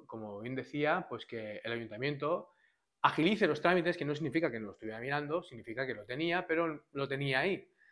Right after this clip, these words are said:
Y ha desempolvado el archivo, ha hecho la faena y se presentó a este cara a cara con una propuesta.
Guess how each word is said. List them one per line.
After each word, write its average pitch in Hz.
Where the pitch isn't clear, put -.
Y 196
ha 170
desempolvado 151
el 151
archivo, 190
ha 127
hecho 139
la 143
faena 170
y 165
se 151
presentó 131
a 135
este 139
cara 127
a -
cara 120
con 156
una 147
propuesta. -